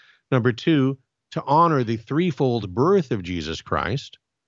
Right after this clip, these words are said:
That's his eternal birth, right, in the bosom of the Father. He's God from all eternity. His temporal birth,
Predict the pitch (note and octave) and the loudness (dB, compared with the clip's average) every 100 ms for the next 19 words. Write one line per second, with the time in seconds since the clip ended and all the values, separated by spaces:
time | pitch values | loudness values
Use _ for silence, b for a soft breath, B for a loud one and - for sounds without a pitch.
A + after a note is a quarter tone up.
0 | _ _ - F#2 F2 - G2+ A#2 G#2+ A2 | _ _ -6 -4 -4 -6 -6 -4 -4 0
1 | D#3+ E3 G2+ D#2+ G2 C3+ _ - F2 A2 | 0 0 -2 -2 -2 -4 _ -6 -4 -4
2 | G2+ F#2 F#2 G2+ F#2 E2+ - F#2+ D#2+ G2+ | -4 -2 0 0 -2 -4 -2 -2 -2 -2
3 | G2 G2+ F#2 A2+ F2+ F2 - D#2 C#2 F2+ | -2 -2 -2 -4 -6 -6 -6 -8 -6 -10
4 | A2+ _ _ _ _ _ _ _ - B2 | -12 _ _ _ _ _ _ _ 0 0
5 | A#2+ - F#3+ F3+ C3+ G2 F#2 G2 A#2+ | 0 -2 0 0 -2 -2 -2 -2 -4